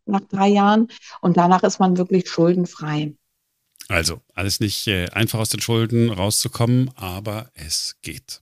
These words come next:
Speaker 1: Man sollte auf keinen Fall den Kopf in den Sand stecken,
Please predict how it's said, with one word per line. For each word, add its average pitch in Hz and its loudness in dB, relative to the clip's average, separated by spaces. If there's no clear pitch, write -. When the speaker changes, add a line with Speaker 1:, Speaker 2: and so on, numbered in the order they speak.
Speaker 1:
Man 202 6
sollte 220 6
auf 202 0
keinen 226 2
Fall 220 0
den 220 2
Kopf - -6
in 202 0
den 196 4
Sand 185 -2
stecken, 240 0